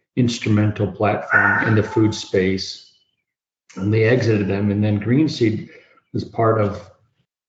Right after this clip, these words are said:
their idea to create a sustainable long-term investment for their families. And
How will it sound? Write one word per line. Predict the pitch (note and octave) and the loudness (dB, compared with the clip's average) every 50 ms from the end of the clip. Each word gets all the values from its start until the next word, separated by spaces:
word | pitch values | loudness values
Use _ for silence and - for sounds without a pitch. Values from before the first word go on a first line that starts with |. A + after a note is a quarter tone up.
| _ - | _ -6
their | G#2+ G2+ A2+ G#2+ G#2 G#2 | -2 0 2 2 4 4
idea | G2+ G2 G2 G#2 G#2+ G#2+ G#2 G2 | 2 2 2 2 0 0 0 -2
to | - - F2+ | -2 -4 -6
create | - - - G#2 G2+ G#2+ G#2 G#2 G#2 G#2 G2+ - - - - - | -6 -4 -2 0 2 2 4 2 2 0 -2 -4 -10 -16 -14 -8
a | - G2+ G#2 G2+ G2 | -2 0 0 0 0
sustainable | - - A2 - - - A2+ G#2+ G#2 G#2 G#2 G2+ | -2 -4 -6 -2 0 0 2 2 2 2 2 2
long-term | G2+ G#2+ G#2+ G#2 G#2 G2+ - - A2 G#2 G#2 G2+ G2 F#2+ - - | 2 0 0 0 0 -2 -2 0 0 0 0 0 -2 -4 -8 -6
investment | G#2 G2+ G2 F#2+ G#2+ G#2 - - G#2 F#2+ G2+ G#2 - - _ _ - A2 - - _ | -6 -4 -2 0 0 0 0 0 -2 -2 -4 -4 -8 -12 _ _ -20 -20 -20 -20 _
for | _ _ _ A#2+ A2 G#2 G2+ G2+ G2 G2 G2 | _ _ _ 0 0 2 2 2 2 2 2
their | G#2 G#2+ G#2 G#2 | 4 2 2 0
families. | - - G#2 G#2 G#2+ G#2 G#2+ G#2 G#2+ G#2 G#2+ G#2 G2+ - - - - - | 0 0 0 0 0 0 0 -2 -2 -2 -2 -4 -4 -6 -10 -16 -14 -10
And | - G2+ G2 G2 F#2+ G2 G2 F#2+ F#2+ B2 - - | -8 -6 -6 -4 -4 -4 -4 -6 -8 -12 -16 -20